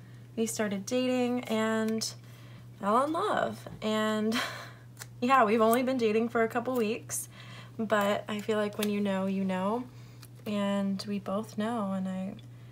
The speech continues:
I'm just so happy that I finally <laughs> found my person. Like,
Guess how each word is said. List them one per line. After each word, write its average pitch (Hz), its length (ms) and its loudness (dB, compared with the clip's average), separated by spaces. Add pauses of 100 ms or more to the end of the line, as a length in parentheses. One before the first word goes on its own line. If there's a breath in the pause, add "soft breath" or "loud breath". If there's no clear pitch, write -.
(360 loud breath)
I'm 208 120 2
just 202 200 -4
so 208 120 2
happy 202 320 0
that 208 140 2
I 202 120 2
finally 214 420 -2
<laughs> - 120 -14
found 240 200 4
my 240 80 0
person. 196 600 0
Like, 196 420 -2